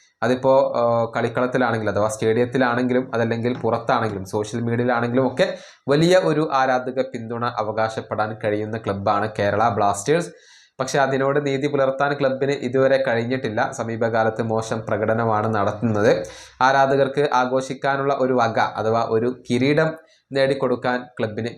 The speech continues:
കഴിഞ്ഞിട്ടില്ല എന്നുള്ളത് ഒരു വസ്തുതയാണ്. ഏതായാലും പതിനൊന്ന് വയസ്സ് പൂർത്തിയാകുന്ന ഈ വേളയിൽ കേരള ബ്ലാസ്റ്റേഴ്സിന്റെ ആരാധകരൊക്കെ ഓരോ മെസ്സേജുകൾ പങ്കുവെക്കുന്നുണ്ട്.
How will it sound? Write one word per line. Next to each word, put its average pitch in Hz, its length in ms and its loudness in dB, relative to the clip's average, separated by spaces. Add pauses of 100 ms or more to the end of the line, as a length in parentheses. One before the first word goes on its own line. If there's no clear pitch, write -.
കഴിഞ്ഞിട്ടില്ല 107 720 -2
എന്നുള്ളത് 104 480 -2
ഒരു 104 120 -2
വസ്തുതയാണ്. 107 800 0 (400)
ഏതായാലും 165 460 4
പതിനൊന്ന് 160 360 -2
വയസ്സ് 151 320 0
പൂർത്തിയാകുന്ന 131 840 -4
ഈ 123 140 -6
വേളയിൽ 113 540 -4
കേരള 113 420 -2
ബ്ലാസ്റ്റേഴ്സിന്റെ 113 720 -8
ആരാധകരൊക്കെ 107 840 -6 (340)
ഓരോ 160 280 2
മെസ്സേജുകൾ 127 720 -4
പങ്കുവെക്കുന്നുണ്ട്. 110 880 -6